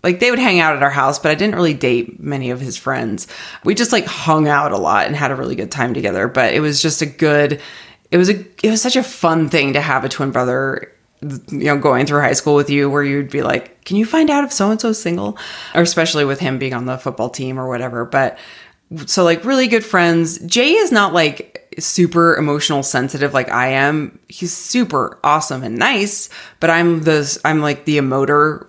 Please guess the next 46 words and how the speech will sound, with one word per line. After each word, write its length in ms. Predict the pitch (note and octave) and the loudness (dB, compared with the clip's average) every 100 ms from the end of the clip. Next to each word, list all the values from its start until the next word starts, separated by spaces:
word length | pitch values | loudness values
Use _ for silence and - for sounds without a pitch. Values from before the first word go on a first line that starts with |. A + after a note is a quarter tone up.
| - | -4
Like, 280 | C#3 B2 - - _ | -4 -4 -12 -20 _
for 120 | D#3 | -4
example, 760 | D3 D3 C#3+ C#3+ C#3+ C#3 - - | 0 2 2 2 4 2 0 -6
when 180 | D3 C#3+ | -2 -2
he 300 | C#3+ D#3+ D3+ | -2 0 0
left, 480 | C3+ C3+ C#3 - - _ | 2 0 0 -6 -14 _
so 240 | - F3 | 0 0
sen-, 240 | E3 E3+ - | 2 0 0
I'm 140 | C#3+ | -2
so 180 | C#3 D#3+ | -2 -2
sentimental 600 | D3 D3 C#3 C3+ C3+ B2+ - | 0 0 0 0 0 -2 -2
and, 400 | C3+ C3 B2+ - - | -4 -4 -6 -10 -10
like, 240 | A2+ A2+ - - - | -10 -10 -14 -16 -4
have 160 | E3 | -2
a 40 | C#3 | 0
hard 220 | C#3+ B2 | -2 0
time 220 | D3+ C#3 | 0 0
saying 180 | C#3 C#3 | 0 0
goodbye 280 | C3+ A#2+ B2+ | 0 2 2
to 60 | |
people. 420 | C#3 C#3 D3+ D3 - - - | 0 -2 -2 -2 -6 -16 -12
When 160 | - D#3+ | -2 0
he 180 | D#3+ D#3+ | 2 4
left 260 | C#3+ C#3+ | 2 0
for 180 | - D#3 | -2 0
the 260 | C#3 C3+ C3 | 2 0 0
Naval 260 | D3 C#3 C3+ | 0 2 2
Academy, 560 | D3 D#3+ D3 D3 D3 | 0 -2 0 0 0
so 240 | D3+ - D3 | -2 -2 -2
he 100 | D3 | 2
got 240 | D#3 D3+ | 2 0
accepted 360 | C#3+ - C#3 C3 | 0 -2 -2 -4
to 80 | C#3 | -4
the 60 | |
Naval 280 | C3 C3+ C3 | 0 0 0
Academy, 480 | C#3 C#3+ B2+ C3+ B2+ | -2 0 0 0 -2
went 220 | C3 C#3 | 0 2
off 200 | C3+ C3+ | 2 2
to 100 | - | -2
the 100 | C#3 | -2
Naval 280 | C3+ C3 C#3 | 0 0 0
Academy 480 | C3+ C#3 B2+ B2+ A#2+ | 0 0 0 0 0
when 600 | B2 C3 C3 C3 E2+ - - | 0 -2 -4 -6 -8 -10 -10
he 180 | - | -4
was 200 | C3+ - | -4 -4
nineteen. 600 | - C3 - - A#2 C3+ | -2 0 -2 -2 -2 -2